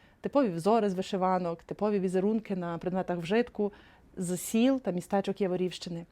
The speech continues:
І ми з вами маємо збережену її роботу. Тут будуть спливати кілька фотографій з її роботи. На цих фотографіях є взори з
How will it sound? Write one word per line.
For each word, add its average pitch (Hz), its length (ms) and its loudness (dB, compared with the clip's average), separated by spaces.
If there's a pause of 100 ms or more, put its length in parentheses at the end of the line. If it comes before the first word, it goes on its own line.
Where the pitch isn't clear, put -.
(500)
І 196 100 -2
ми 220 200 4
з 202 80 0
вами 190 280 2
маємо 220 560 2 (540)
збережену 202 720 0
її 185 520 0 (100)
роботу. 170 560 -2 (220)
Тут - 240 -10
будуть 208 180 0
спливати 214 560 0 (240)
кілька 214 300 0
фотографій 220 800 0 (260)
з 190 120 -2
її 208 280 4
роботи. 175 500 0 (300)
На 190 80 0
цих 220 180 -2
фотографіях 214 800 0
є 196 340 2 (680)
взори 180 580 2 (400)
з 170 340 -4